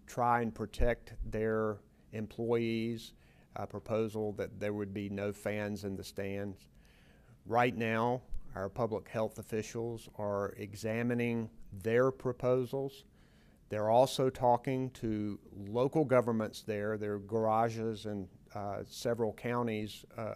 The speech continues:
around Charlotte, Cabarrus, Iredell, and Mecklenburg,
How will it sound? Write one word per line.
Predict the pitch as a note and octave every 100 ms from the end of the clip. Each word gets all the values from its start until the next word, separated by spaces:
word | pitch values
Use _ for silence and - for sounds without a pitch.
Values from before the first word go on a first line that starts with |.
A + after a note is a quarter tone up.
| G#2+
around | G#2+ A2 A2+ A#2
Charlotte, | - G#2+ G#2+ G#2+
Cabarrus, | - G#2+ G#2+ A2 -
Iredell, | A2 A2 A2 A2 G#2+ - - - -
and | A#2 A#2+
Mecklenburg, | A2 A#2 A#2+ A2 G2+ G2+ G2+